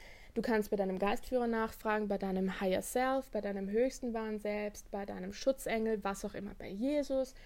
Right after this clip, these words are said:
bei Erzengel Michael. Es ist vollkommen egal, die helfen dir alle dabei. Es, wir sind alle im selben Team. <laughs>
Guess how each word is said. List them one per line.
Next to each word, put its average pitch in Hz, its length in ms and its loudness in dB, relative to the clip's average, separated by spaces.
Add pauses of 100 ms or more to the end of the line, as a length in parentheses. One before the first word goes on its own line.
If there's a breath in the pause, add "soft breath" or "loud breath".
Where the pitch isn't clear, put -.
(320 loud breath)
bei 190 200 2
Erzengel 196 500 0
Michael. 240 340 2
Es 233 100 0
ist 247 140 -6
vollkommen 311 540 -4
egal, 208 360 -2
die 202 120 0
helfen 220 360 0
dir 208 160 0
alle 185 220 -4
dabei. - 380 -10 (480 soft breath)
Es, 208 200 -4
wir 233 120 6
sind 240 200 6
alle 208 140 6
im 196 100 0
selben 160 300 -4
Team. 175 320 -2
<laughs> - 60 -4